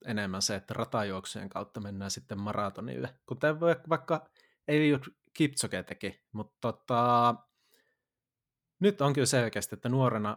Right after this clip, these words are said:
hypätään suoraan maratonille, kuten Kiptum. Oikeastaan tää musta tuntuu, että tää on aika monessa muussakin kestävyyslajissa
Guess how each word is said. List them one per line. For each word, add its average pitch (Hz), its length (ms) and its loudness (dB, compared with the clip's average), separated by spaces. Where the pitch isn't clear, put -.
hypätään 110 420 -2
suoraan 117 440 0
maratonille, 98 640 -6
kuten 104 280 -8
Kiptum. 107 440 -8
Oikeastaan 190 300 -4
tää 202 120 0
musta 214 260 -4
tuntuu, 196 220 -2
että - 120 -10
tää 151 100 4
on 151 40 4
aika 156 140 0
monessa 156 340 0
muussakin 160 560 -2
kestävyyslajissa 110 1040 2